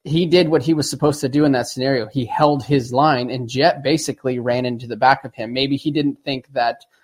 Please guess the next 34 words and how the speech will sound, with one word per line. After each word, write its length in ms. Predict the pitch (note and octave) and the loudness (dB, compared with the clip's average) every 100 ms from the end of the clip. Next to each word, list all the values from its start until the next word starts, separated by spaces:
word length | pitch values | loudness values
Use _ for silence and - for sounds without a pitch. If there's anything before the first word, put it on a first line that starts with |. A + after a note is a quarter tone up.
| _ _ | _ _
that 320 | C3+ E3 D#3+ - | 0 0 -4 -12
Vince 360 | C3+ C#3+ C#3 - | -4 -2 -2 -2
was 160 | C3+ | -4
going 220 | - B2+ B2 | -2 -2 -2
to 60 | |
slow 400 | - - C#3+ B2+ | -4 0 2 4
up 160 | C#3+ - | 4 2
so 200 | - C3 | 0 0
much 320 | B2+ C3 - - | 0 -2 -6 -6
into 720 | C3+ A#2+ - B2+ B2 B2 A2+ | -6 -6 -6 -6 -6 -8 -8
the 140 | C3+ - | -10 -8
inside 640 | C3 B2 - A2+ A#2+ F3 G3 | -6 -6 -4 0 0 0 -2
and 240 | B2+ B2 | -6 -6
just 240 | B2+ - | -8 -8
kinda 160 | C3 A#2 | -6 -6
roll 320 | A#2 A#2+ B2+ | -4 -2 0
around 240 | A#2+ A#2+ A#2+ | -2 -2 -4
the 80 | |
inside, 540 | A2+ A2+ - G#2+ F3 F#3+ _ _ | -8 -8 -2 2 2 0 _ _
but 80 | F3 | 0
he's 240 | D#3+ - - | 0 -2 2
still 240 | A#3+ B3+ | 6 8
going 300 | F3 F#3+ D3+ | 8 6 6
triple, 340 | - E3+ - | 4 4 2
triple, 320 | - D3+ C#3 C3 | 2 0 0 -2
triple 360 | C#3 C3+ C3 | -2 -2 -4
through 180 | - C3+ | -4 -6
the 100 | A#2+ | -2
whoops, 260 | A#2+ B2+ A#2+ | -2 -2 -6
and 140 | A#2+ | -6
then 80 | A#2+ | -6
he 80 | A#2 | -6
singles 400 | - C3 A#2+ D#3+ | -6 -4 -2 -2
in, 180 | G3 | -2